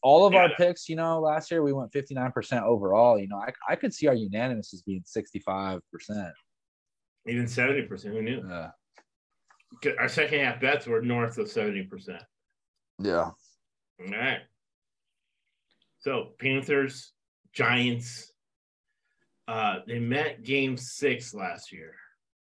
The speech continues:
Speaker 2: And totally different coaching get, uh, uh,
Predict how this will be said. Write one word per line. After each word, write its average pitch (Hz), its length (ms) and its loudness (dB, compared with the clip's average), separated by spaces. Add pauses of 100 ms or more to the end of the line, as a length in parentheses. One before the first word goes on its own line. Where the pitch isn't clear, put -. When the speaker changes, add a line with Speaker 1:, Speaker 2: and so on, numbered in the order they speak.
(960)
Speaker 2:
And 104 720 -10 (480)
totally 147 300 4
different 131 320 -2
coaching 120 340 -6
get, 117 280 -6 (220)
uh, 104 260 -6 (920)
uh, 82 300 -14